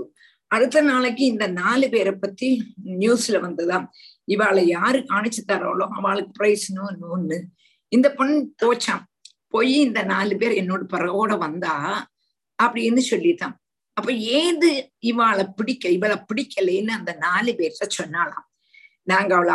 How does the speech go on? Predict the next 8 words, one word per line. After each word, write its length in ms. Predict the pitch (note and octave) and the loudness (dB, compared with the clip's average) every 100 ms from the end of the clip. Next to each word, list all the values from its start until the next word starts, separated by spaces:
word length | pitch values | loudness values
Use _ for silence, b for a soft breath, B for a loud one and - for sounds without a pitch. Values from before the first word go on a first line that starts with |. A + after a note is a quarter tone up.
| E3 | 2
ஆக்கிரமிக்கிறதுக்கு 800 | F#3 F#3+ A3 G#3+ G3+ E3 - - | 0 -2 -6 -6 -6 -8 -10 -4
தான் 200 | G#3 G#3+ - | -2 -2 0
போனோம், 680 | E3+ F3 E3+ D#3 D#3+ G#3+ G3+ B B _ - | 0 0 -4 -4 2 4 2 B B _ -2
ஆனா 320 | E3 G#3+ A3+ B3+ | 0 2 2 0
கிட்டக்க 480 | - - C#4 C#4 B3 | -2 0 0 2 -2
கிட்டக்க 420 | - G#3 A#3+ B3+ - | -4 -6 -4 -4 -2
நாங்கள் 360 | F#3+ F#3+ F#3 | -4 -2 -4
அவளை 340 | F3 - F3+ | -4 -4 -4